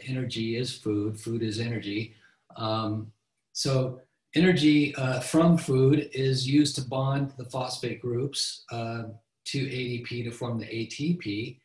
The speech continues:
and then energy is released into the cell when the A T P splits into A D P and a phosphate, uh, group that goes free. This is the diagram in the book.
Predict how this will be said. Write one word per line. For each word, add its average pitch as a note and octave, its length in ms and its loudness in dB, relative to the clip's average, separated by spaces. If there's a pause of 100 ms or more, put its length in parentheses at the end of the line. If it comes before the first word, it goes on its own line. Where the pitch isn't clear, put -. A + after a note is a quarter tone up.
(340)
and C3+ 140 -2
then C3+ 100 2
energy C#3 420 4
is B2 160 0
released C#3+ 420 4
into C3+ 160 0
the A#2 100 -2
cell A#2+ 360 -2
when A#2 100 -2
the A2+ 140 -6
A A#2 140 -4
T A#2 200 -8
P A2 220 -8
splits G#2+ 560 -4
into G#2+ 220 -8 (120)
A G#2 120 -4
D G#2 260 -6
P B2+ 340 -8 (600)
and A2 400 -6
a G#2+ 60 -12
phosphate, - 720 -6 (720)
uh, G2 260 -10 (260)
group F#2+ 320 -6
that - 220 -10 (180)
goes G#2 180 -8
free. - 440 -4 (640)
This F3 220 6
is F#3 120 4
the D#3+ 140 4
diagram D#3 560 6
in C3 80 4
the A#2+ 80 0
book. C#3+ 380 -2